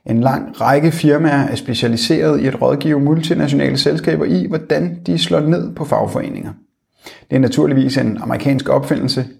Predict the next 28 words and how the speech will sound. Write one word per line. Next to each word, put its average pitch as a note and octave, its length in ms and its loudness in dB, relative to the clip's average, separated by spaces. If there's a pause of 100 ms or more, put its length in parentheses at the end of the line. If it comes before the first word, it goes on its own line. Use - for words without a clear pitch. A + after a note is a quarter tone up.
I G#2+ 180 -8 (180)
Guds A#2+ 300 -4
eget B2+ 340 0
land C#3+ 260 2
reklamerer C3 380 0
man C3+ 120 2
åbent F3 340 2
for, D3 140 2
hvordan D3 300 0
firmaer D#3 380 -2
kan D#3 160 -6
forblive D3 720 -4
union-free. D#3 920 0 (460)
Men D3+ 160 2
som E3+ 200 0
Fagbladet F3 380 2
tre C3+ 320 0
F C3+ 60 -8
kunne A#2 260 -4
fortælle - 340 -6
i - 40 -6
sidste - 380 -8
uge, F3+ 320 -2
er C#3 120 -4
industrien D3 680 -6 (140)
voksende B2+ 480 -2
i A#2+ 80 -2
Europa. C3+ 520 2